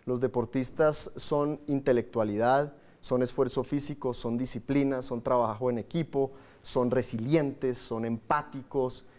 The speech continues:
eh, se conocen a sí mismos. Cuando uno está frente a un deportista, usted cuando ha tenido la oportunidad de entrevistar a los deportistas,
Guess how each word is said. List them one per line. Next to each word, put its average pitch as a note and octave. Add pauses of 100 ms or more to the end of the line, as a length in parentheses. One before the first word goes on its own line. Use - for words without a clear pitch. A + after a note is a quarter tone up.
(140)
eh, A2+
se -
conocen C#3
a C3+
sí B2
mismos. C#3+ (280)
Cuando B2+
uno F#3
está E3+
frente E3+
a -
un D3+
deportista, B2+
usted A#2
cuando C3+
ha C3+
tenido C3+
la C3+
oportunidad G#2
de A#2
entrevistar A2
a -
los A2
deportistas, A2